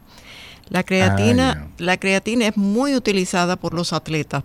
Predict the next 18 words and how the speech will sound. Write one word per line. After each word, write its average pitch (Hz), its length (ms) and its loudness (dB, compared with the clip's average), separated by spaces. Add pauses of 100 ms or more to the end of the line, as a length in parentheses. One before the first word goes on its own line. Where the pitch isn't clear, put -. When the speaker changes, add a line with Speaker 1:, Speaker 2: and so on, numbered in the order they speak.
(160)
Speaker 1:
porque 165 560 -2
aumenta 170 880 0
la 147 240 -2
masa 160 380 -2
muscular, 160 640 -4 (680)
porque 175 280 0
hidrata 180 480 0
las 170 160 0
células. - 760 -6 (420)
Al 170 140 2
hidratar 170 440 0
las 240 160 0
células, 160 500 0 (260)
los, 170 480 0
la, 151 420 0
los 156 180 -4
tejidos 196 480 0
se 165 320 0